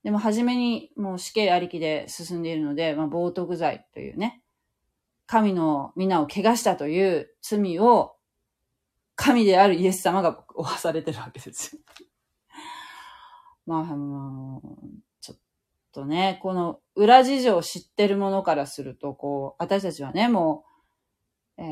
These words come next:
ー、その以降の時代に生まれてるものですから、この、要するに、第三者的な視点からこの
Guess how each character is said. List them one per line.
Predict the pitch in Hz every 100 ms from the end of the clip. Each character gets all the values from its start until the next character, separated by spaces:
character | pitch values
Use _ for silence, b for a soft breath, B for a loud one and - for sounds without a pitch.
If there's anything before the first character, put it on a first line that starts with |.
| 143 143
ー、 | 151
そ | -
の | 160 156 151 - _ _ _
以 | 202
降 | 208 185 151
の | 135 131
時 | 151
代 | 156 156
に | 151
生 | 151
ま | 151
れ | 147
て | 151
る | 143
も | 147
の | 139
で | 139
す | -
か | 156
ら、 | 156 - - _
こ |
の、 | 156 147 143 - _ _ _ _ _ _ _ _ _ _ _ _ _ _ _
要 | -
す | 151 151
る | 135
に、 | 131 - _ _ _ _ _ _ _ _ _ _ _ _ _ 165
第 | 175 175
三 | 185 175
者 | 170 165
的 | _ - 170 170
な | 165
視 | - -
点 | 180 175
か | 196
ら | 175
こ | - 160
の | 151 151